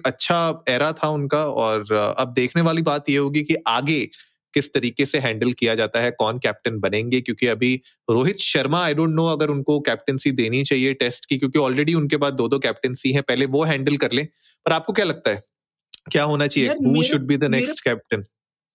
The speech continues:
Speaker 2: मेरे पास तो जो न्यूज़ आ रही थी उस हिसाब से कल, अ,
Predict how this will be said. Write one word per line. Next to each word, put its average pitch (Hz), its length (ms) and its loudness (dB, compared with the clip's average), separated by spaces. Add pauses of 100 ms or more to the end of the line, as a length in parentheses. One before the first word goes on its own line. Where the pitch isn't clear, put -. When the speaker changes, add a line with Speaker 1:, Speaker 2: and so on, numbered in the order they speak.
(400)
Speaker 2:
मेरे 294 160 0
पास 370 260 -2
तो 359 80 -2
जो 359 120 -6
न्यूज़ 349 260 -4
आ 330 60 0
रही 330 100 -4
थी 311 100 -4
उस 285 100 -4
हिसाब 240 260 -4
से 233 120 -6
कल, 226 300 -2
अ, 185 640 -4